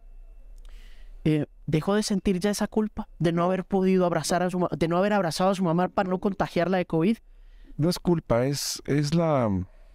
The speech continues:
Speaker 2: la nostalgia profunda de no abrazarla para no contagiarla. Y cuando ella se enferme de covid y la voy a ver yo, y no me puede abrazar ella porque ella tiene covid,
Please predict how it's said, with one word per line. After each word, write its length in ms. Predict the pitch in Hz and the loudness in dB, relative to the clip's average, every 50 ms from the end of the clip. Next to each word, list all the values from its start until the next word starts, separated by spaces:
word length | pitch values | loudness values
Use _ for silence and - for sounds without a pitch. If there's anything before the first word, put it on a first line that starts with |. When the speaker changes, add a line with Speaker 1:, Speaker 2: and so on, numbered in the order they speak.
| - - - - - - - - - - - - - - - - - - - - - - - - - - - - - - - - | -20 -20 -20 -20 -20 -18 -18 -18 -18 -18 -18 -18 -18 -20 -20 -20 -18 -18 -18 -18 -18 -18 -18 -18 -18 -18 -18 -18 -18 -10 -4 0
Speaker 2:
la 120 | 147 160 | 2 4
nostalgia 520 | 160 143 117 - - - 147 147 135 160 147 | 4 4 2 0 0 0 0 2 2 0 -2
profunda 540 | - 123 117 - - 139 139 139 139 135 123 | 0 -2 -2 -2 0 0 0 2 2 2 2
de 100 | 117 110 | 4 4
no 120 | 113 135 | 4 2
abrazarla 520 | 156 165 151 143 - - 147 139 139 131 | 2 2 2 2 2 0 0 2 2 0
para 180 | - 120 110 110 | 0 2 2 2
no 140 | 113 120 117 | 2 2 0
contagiarla. 760 | - 139 123 - 120 110 - 139 131 117 110 107 101 123 - _ _ _ - - - - - - - - - - - - - - - | 0 -2 0 0 -2 0 0 0 2 2 2 0 0 -2 -6 _ _ _ -20 -20 -20 -20 -20 -20 -20 -20 -20 -20 -20 -20 -16 -6 -2
Y 120 | - 127 | 0 0
cuando 280 | 104 120 120 113 110 123 | 2 2 2 2 4 4
ella 140 | 147 160 151 | 2 2 2
se 100 | 135 147 | 2 0
enferme 380 | 127 - 156 147 147 147 143 | 0 2 2 2 2 2 2
de 80 | 139 135 | 0 0
covid 440 | - - 143 131 135 135 139 147 - - - - - - - _ _ - - - - - - - - - - - - - - - - - | 0 0 2 2 2 2 0 0 -4 -8 -16 -20 -20 -20 -20 _ _ -20 -20 -20 -20 -20 -20 -20 -20 -20 -20 -20 -20 -20 -20 -12 -6 -2
y 80 | 123 | 0
la 100 | 107 110 110 | 2 2 2
voy 160 | 120 139 147 | 2 2 2
a 80 | 143 | 2
ver 140 | 139 143 143 | 2 2 2
yo, 360 | 135 127 139 135 135 135 143 - - - - - - - - - - - - - - - - - - - - - - - _ _ - - - | 2 2 2 2 2 0 -2 -6 -12 -20 -20 -20 -20 -20 -20 -20 -20 -20 -20 -20 -20 -20 -20 -20 -20 -20 -20 -20 -20 -20 _ _ -12 -4 0
y 80 | 113 | 2
no 180 | 104 101 117 127 | 2 4 4 2
me 140 | 127 123 104 | 2 0 2
puede 160 | 139 135 131 | 2 2 4
abrazar 360 | 127 123 120 113 - 143 147 | 4 2 2 0 0 0 2
ella 160 | 156 147 127 - | 2 2 0 0
porque 220 | - 104 98 110 | -2 -2 0 0
ella 100 | 117 110 | 0 0
tiene 200 | 123 123 120 117 | 2 0 0 0
covid, 380 | - 139 131 123 120 120 127 | 0 2 2 2 2 2 0